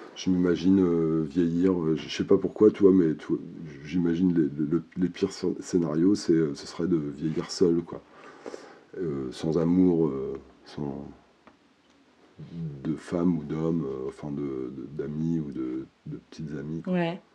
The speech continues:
Speaker 1: Et ouais, ça, ça, c'est un truc qui, c'est un truc qui
Speaker 2: Ok.
Speaker 1: Ouais.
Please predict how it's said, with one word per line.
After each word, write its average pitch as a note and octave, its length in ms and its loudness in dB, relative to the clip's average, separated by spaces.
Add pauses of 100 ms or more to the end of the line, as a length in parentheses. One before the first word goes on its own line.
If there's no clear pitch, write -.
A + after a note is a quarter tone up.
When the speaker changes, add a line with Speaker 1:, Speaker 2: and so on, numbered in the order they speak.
(640)
Speaker 1:
Et C2+ 60 -6
ouais, D#2 220 4
ça, - 160 -6
ça, - 140 -10 (140)
c'est C2 120 -12
un C2+ 80 -12
truc C#2+ 180 -16
qui, C2+ 420 -6
c'est C#2 60 -18
un C#2+ 40 -16
truc - 140 -20
qui C#2 720 -12
Speaker 2:
Ok. F3 380 -4 (160)
Speaker 1:
Ouais. D#2 160 -6